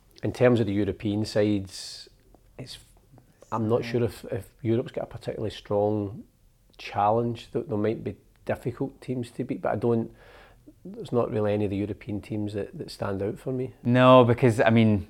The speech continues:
Speaker 2: Italy won the Euros and were great at that. They've not qualified.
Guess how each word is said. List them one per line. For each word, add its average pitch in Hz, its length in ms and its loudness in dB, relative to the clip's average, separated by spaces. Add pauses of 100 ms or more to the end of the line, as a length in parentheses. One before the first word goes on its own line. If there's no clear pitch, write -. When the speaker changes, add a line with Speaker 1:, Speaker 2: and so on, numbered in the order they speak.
(100)
Speaker 2:
Italy 117 300 6
won 101 160 6
the 90 80 0
Euros 98 760 4 (120)
and 92 180 -4
were 87 80 -2
great 92 360 0
at 90 60 0
that. 92 380 8
They've 95 140 0
not 95 220 0
qualified. 92 760 6